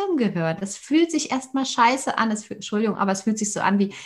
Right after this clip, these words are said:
„Ich werde nicht verstanden, ich zweifle an mir, meine Gefühle sind nicht in Ordnung, ich kann gar nichts.“ Also es verstärkt das ja, statt dass da jemand ist, der sagt,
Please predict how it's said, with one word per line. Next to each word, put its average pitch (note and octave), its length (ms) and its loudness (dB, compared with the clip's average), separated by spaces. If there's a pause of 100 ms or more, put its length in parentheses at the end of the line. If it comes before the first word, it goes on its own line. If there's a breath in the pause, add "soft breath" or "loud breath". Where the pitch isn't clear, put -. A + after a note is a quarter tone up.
(140 loud breath)
„Ich - 140 -8
werde G3 200 4
nicht G3+ 140 0
verstanden, B3+ 800 6
ich - 160 -8
zweifle F#3+ 360 2
an D4 180 6
mir, C4 280 8
meine F#3+ 240 2
Gefühle G#3 340 -2
sind A3+ 180 0
nicht B3+ 140 2
in - 140 -6
Ordnung, A#3 960 0
ich G3+ 160 -10
kann A#3+ 200 2
gar G#3+ 280 6
nichts.“ A#3 280 0
Also G#3 160 0
es G#3 120 -4
verstärkt F#3+ 540 -4
das G3 140 -6
ja, F#3 100 -6
statt F#3+ 280 -6
dass F#3+ 140 -4
da F#3+ 100 -2
jemand G3 280 4
ist, G3+ 180 -4
der G3 100 2
sagt, F#3 240 0